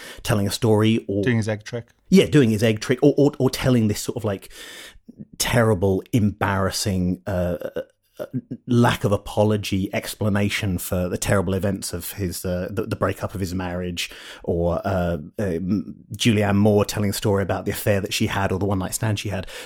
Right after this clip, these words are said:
Speaker 1: There's
Speaker 2: Hmm.
Speaker 1: or, or, or smaller moments. The, the, the, the, the, the one that really struck me was, uh, later on in the film when, uh, the baker, Lyle Lovett, reconciles with the, um,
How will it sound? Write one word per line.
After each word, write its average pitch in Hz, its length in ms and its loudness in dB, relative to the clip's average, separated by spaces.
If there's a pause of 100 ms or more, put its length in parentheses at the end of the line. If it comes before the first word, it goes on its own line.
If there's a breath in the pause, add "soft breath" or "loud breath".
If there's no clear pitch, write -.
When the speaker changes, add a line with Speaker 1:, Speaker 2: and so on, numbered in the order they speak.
Speaker 1:
There's 131 220 6 (180 loud breath)
Speaker 2:
Hmm. 127 200 2 (100)
Speaker 1:
or, - 140 6
or, 180 180 10
or 160 220 8
smaller 160 520 6
moments. 85 440 0
The, 107 200 2
the, 104 120 0
the, 104 140 0 (300)
the, 101 260 -4 (140)
the, 104 220 -8
the 117 100 2
one 123 180 4
that 95 80 0
really 104 240 2
struck - 360 -6
me 87 180 0
was, 90 300 -4
uh, - 200 -4
later 107 360 2
on 101 120 2
in 92 80 2
the 92 80 2
film 92 280 -2
when, 90 320 2
uh, 95 180 -2
the 90 140 -6
baker, 101 600 -2 (100)
Lyle 95 320 0
Lovett, 90 540 -4 (600 loud breath)
reconciles 82 1400 0
with 90 320 -4
the, 85 280 0
um, 80 300 -2